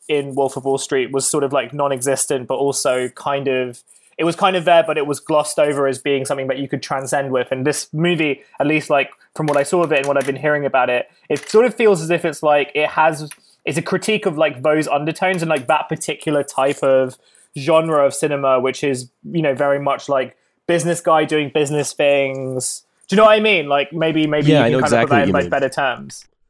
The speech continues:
Speaker 2: Well, it's the, no one could ever, wa-, the thing is, like, a lot of people watch American Psycho or Wolf of Wall Street, and they're like, "Damn, what a cool film about a guy with an awesome job and cool suits."
Speaker 1: <laughs> Right.
Speaker 2: And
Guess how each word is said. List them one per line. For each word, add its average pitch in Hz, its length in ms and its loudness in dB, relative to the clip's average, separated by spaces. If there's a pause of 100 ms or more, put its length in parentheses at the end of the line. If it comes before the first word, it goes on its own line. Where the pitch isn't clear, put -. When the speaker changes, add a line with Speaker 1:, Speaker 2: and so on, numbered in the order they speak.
(520)
Speaker 2:
Well, 156 100 4
it's 143 200 0
the, 170 320 0
no 156 240 2
one 214 180 2
could 175 240 2
ever, 143 240 4
wa-, 123 200 2
the 147 100 0
thing 190 180 2
is, 123 160 2
like, 120 100 2
a 90 40 2
lot 120 280 2
of 147 80 -2
people 131 280 2
watch 113 260 0
American 113 400 2
Psycho 110 320 0
or 110 100 4
Wolf 101 220 -2
of 98 80 -12
Wall 107 200 0
Street, 101 340 0 (240)
and 131 100 2
they're 139 80 4
like, 120 160 0
"Damn, 135 360 2
what 123 120 0
a 143 40 -2
cool 147 280 0
film 131 280 0
about 104 180 2
a 101 40 2
guy 104 220 2
with 113 120 2
an 113 140 0
awesome 104 360 0
job 110 260 2
and 95 100 -2
cool 98 220 -2
suits." 165 380 0
Speaker 1:
<laughs> - 100 -14
Right. 175 360 2
Speaker 2:
And 127 280 4